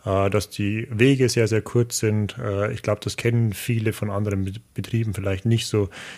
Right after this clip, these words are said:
Ich glaube, das ist das Wichtigste und dass wir wirklich, äh, zwei Vorgesetzte sind oder, äh, drei Vorgesetzte sind, die jetzt aktuell hier am Tisch sitzen,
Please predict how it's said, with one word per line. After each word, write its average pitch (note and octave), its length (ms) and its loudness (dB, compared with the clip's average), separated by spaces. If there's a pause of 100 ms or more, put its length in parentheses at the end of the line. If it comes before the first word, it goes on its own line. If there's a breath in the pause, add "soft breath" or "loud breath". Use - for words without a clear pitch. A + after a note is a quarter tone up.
(120 loud breath)
Ich - 60 -20
glaube, A#2 200 2
das A2+ 180 2
ist A2 160 -2
das G2 120 0
Wichtigste A2 680 2
und G2+ 180 -2
dass G2 240 -2
wir G2 200 0
wirklich, G2 520 0
äh, F#2+ 540 -2 (640 soft breath)
zwei A2 240 6
Vorgesetzte A2+ 640 2
sind A2 300 0
oder, G2 400 -2 (220)
äh, G2 320 0
drei G2 300 4
Vorgesetzte G#2 640 0
sind, G2+ 300 0
die G#2 60 -2
jetzt G2+ 240 -2
aktuell G2 320 -4
hier G2 140 0
am G2 100 -2
Tisch - 180 -4
sitzen, G2 380 -2